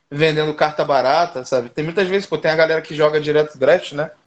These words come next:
Fica com aquela caixa cheia de carta. Às vezes as pessoas até dão, sabe? Já quando eu mesmo já fiz isso, já tá com uma caixa de carta, eu cheguei, sei lá, apareceu alguém, o cara me deu dez reais e levou a caixa inteira, sabe?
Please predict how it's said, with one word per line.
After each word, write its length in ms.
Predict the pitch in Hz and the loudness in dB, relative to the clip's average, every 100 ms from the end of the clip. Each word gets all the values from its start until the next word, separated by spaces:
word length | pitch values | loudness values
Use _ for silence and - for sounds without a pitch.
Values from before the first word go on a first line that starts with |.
| _ | _
Fica 240 | - 147 | 0 0
com 80 | 143 | 2
aquela 460 | 147 160 156 139 123 | 0 2 2 0 -2
caixa 360 | - 147 147 | 0 0 -2
cheia 280 | - 170 180 | -8 -4 -4
de 80 | 175 | -6
carta. 480 | - 160 190 - 131 _ _ _ | -2 -2 -2 -12 -18 _ _ _
Às 140 | 135 | -2
vezes 160 | 160 175 | -2 -6
as 40 | |
pessoas 280 | 180 180 202 | -6 2 2
até 160 | 196 220 | 2 2
dão, 260 | 165 170 | 2 0
sabe? 280 | 165 110 117 - _ _ | -2 -6 -6 -16 _ _
Já 120 | 147 | -2
quando 200 | - 214 | 0 2
eu 100 | 214 | 0
mesmo 200 | 339 330 | 2 -2
já 120 | 262 233 | -2 -2
fiz 180 | 214 | -2
isso, 100 | 185 | -4
já 100 | 180 | -2
tá 120 | 180 180 | 0 0
com 80 | 196 | 0
uma 120 | 180 | 0
caixa 280 | 180 180 185 | 0 0 -4
de 80 | |
carta, 300 | 175 175 208 | -2 0 0
eu 60 | 262 | -4
cheguei, 540 | - 196 220 247 233 - _ | -6 0 0 0 -6 -12 _
sei 160 | - 180 | -2 2
lá, 420 | 175 165 147 135 | 4 4 2 -2
apareceu 360 | 139 160 160 180 | -2 0 2 4
alguém, 300 | 160 156 185 | 4 0 -4
o 40 | |
cara 180 | 185 196 | 0 0
me 120 | 190 | 0
deu 160 | 180 185 | -2 0
dez 220 | 175 185 | 2 4
reais 300 | 175 165 180 | 4 2 -2
e 40 | |
levou 240 | 185 180 180 | -4 0 0
a 60 | |
caixa 260 | 175 180 185 | 0 -2 -4
inteira, 320 | 180 160 143 | -8 -4 -4
sabe? 220 | 139 120 | -4 -10